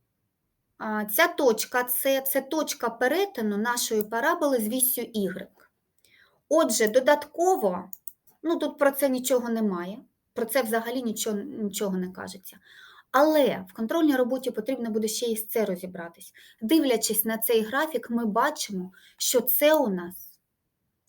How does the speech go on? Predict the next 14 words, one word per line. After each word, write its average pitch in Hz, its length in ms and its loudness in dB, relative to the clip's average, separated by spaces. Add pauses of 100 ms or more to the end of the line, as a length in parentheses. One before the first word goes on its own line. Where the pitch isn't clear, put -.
(200)
більше 247 380 -4
нуля. 185 320 -10 (3750)
От 277 200 6
знаючи, 392 520 4
що - 420 2
А 330 180 6
більше 220 500 -2
нуля, 233 260 -2
дискримінант 302 800 0
менше 220 460 -4
нуля, 220 360 -4
С 349 220 0
більше 214 580 0
нуля, 247 400 -4